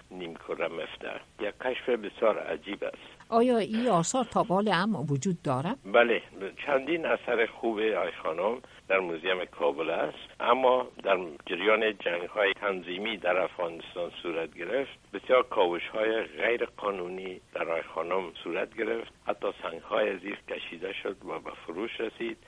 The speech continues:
Speaker 1: و آثار مال مثل یک دشت است آی خانم، متاسفانه.
Speaker 2: برای حفظ آثار باستانی که معرف تاریخ و هویت یک کشور محسوب می‌شه، گفتنی دارین؟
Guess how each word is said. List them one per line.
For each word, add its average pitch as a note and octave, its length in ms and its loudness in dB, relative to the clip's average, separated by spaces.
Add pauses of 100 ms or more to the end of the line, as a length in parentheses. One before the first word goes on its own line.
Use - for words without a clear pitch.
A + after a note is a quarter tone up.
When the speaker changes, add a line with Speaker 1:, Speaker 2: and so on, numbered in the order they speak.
Speaker 1:
و - 40 -2
آثار G#2+ 580 0 (120)
مال B2+ 240 4
مثل C3 360 0
یک A2+ 120 -8
دشت - 320 -8
است - 180 -8
آی E2 140 -6 (100)
خانم، - 240 -10 (220)
متاسفانه. G#2 880 -2 (320)
Speaker 2:
برای G#3+ 200 4
حفظ C4+ 300 0
آثار G#3 460 2
باستانی F3 560 2
که F3 160 2
معرف D#3+ 540 2 (180)
تاریخ E3+ 440 2
و F3 100 4
هویت E3+ 480 4
یک E3 120 2
کشور D#3 280 -2
محسوب C#3+ 440 -6
می‌شه، F3 300 -4 (240)
گفتنی F3+ 500 2
دارین؟ E3+ 380 0